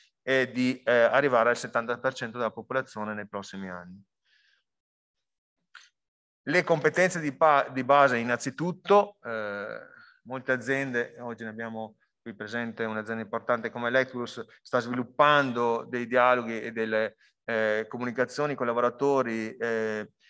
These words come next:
eh, con, con, eh, a-, a elementi digitali, però molti lavoratori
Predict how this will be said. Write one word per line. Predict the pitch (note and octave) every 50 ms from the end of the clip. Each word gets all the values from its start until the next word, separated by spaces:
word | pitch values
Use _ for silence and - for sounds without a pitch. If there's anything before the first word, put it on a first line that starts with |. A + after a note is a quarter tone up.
| _ _ _ -
eh, | - A2 A2 G#2+ G#2+ G#2+ G#2 G#2 G2+
con, | - C3 B2+ B2+ B2 A#2 A2+ G#2+ G#2
con, | - A#2 A2+ G#2+ A2 B2 C3 G#2+
eh, | G2+
a-, | - - G#2+ G#2+ -
a | A2 A#2
elementi | A#2+ A2+ A#2+ B2 A#2+ B2+ C#3+ D3 C#3 B2 A#2
digitali, | A#2 B2 A#2+ E3 E3+ - - C3+ C3 C3+ D#3+ F3 D#3
però | - B2+ B2
molti | A#2+ B2+ C#3 C#3 C3+ A#2+ A2
lavoratori | A2+ B2 B2 C#3+ D#3+ D3+ - - B2 B2 C3 C3+ C#3+ C#3 C3+